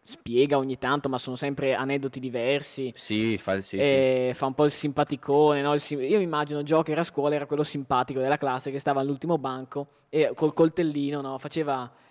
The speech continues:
Speaker 1: i, i coltelli, es-, come si dice? Eh, graffia-, ehm,
Speaker 2: Li
Speaker 1: scolpiva
Speaker 2: affilava.
Speaker 1: i, i banchi della scuola,
Speaker 2: Ah,
Speaker 1: no?
Speaker 2: ok, sì, sì,
Speaker 1: Ehm,
Speaker 2: incideva io.
Speaker 1: sì, sì, eh, no, comunque non ci viene spiegato il motivo, no?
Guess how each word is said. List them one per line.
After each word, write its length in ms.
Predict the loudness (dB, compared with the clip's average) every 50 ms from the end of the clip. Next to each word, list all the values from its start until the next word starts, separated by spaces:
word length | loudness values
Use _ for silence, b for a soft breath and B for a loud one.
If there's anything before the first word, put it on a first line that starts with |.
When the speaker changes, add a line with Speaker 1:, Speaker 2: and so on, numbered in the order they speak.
| b b b
Speaker 1:
i, 240 | -12 -10 -10 -8 -8
i 40 | -2
coltelli, 760 | -2 -2 0 0 2 2 2 2 2 0 0 2 2 2 2
es-, 640 | 2 0 -2 -2 -2 -2 -4 -4 -6 -8 -10 -10
come 120 | -10 -10 -10
si 100 | -8 -8
dice? 360 | -8 -8 -8 -8 -8 -10 -12 -16 B B B B B B B B B -10
Eh, 760 | -8 -6 -6 -4 -4 -6 -6 -6 -6 -6 -6 -6 -6 -6 -6
graffia-, 760 | -2 0 0 0 0 2 4 4 6 6 6 6 6 6 4 4
ehm, 840 | 2 -2 -4 -6 -6 -6 -8 -8 -8 -8 -10 -10 -10 -10 -12 -12 -12 -12
Speaker 2:
Li 60 | -10
Speaker 1:
scolpiva 440 | -2 2 2 2 4 4 4 6 6
Speaker 2:
affilava. 180 | 6 6 4 2
Speaker 1:
i, 100 | 0 -2
i 60 | 0
banchi 440 | 2 4 4 4 2 2 2 2 4
della 200 | 4 6 4 4
scuola, 480 | 2 0 2 2 4 4 4 4 2 2
Speaker 2:
Ah, 20 |
Speaker 1:
no? 140 | 2 0 0
Speaker 2:
ok, 60 | 0 -2
sì, 480 | -2 -2 -4 -4 -6 -6 -6 -6 -8 -8
sì, 120 | -4 -2 2
Speaker 1:
Ehm, 840 | 4 4 4 4 4 4 4 2 2 0 -2 -4 -6 -8 -10 -12 -14
Speaker 2:
incideva 580 | -16 -14 -12 -12 -10 -10 -10 -8 -8 -6 -6
io. 160 | -6 -8 -10 -16 -20 -20 -20 -18 -14
Speaker 1:
sì, 420 | -10 0 2 4 4 4 2 0 -4
sì, 640 | -6 -4 -4 -2 -2 -2 -2 -2 -2 -4 -4 -6
eh, 1300 | -6 -4 -2 0 2 2 2 0 0 0 -2 -2 -4 -4 -4 -6 -6 -6 -6 -6 -6 -6 -6 -8 -8 -6 -2
no, 140 | 0 0 2
comunque 300 | 2 2 2 2 2 0
non 100 | 0 2
ci 80 | 2
viene 140 | 2 2 2
spiegato 400 | 2 4 4 4 4 6 6 4
il 60 | 4
motivo, 440 | 4 2 2 4 4 4 4 2 0
no? 220 | 2 2 0 0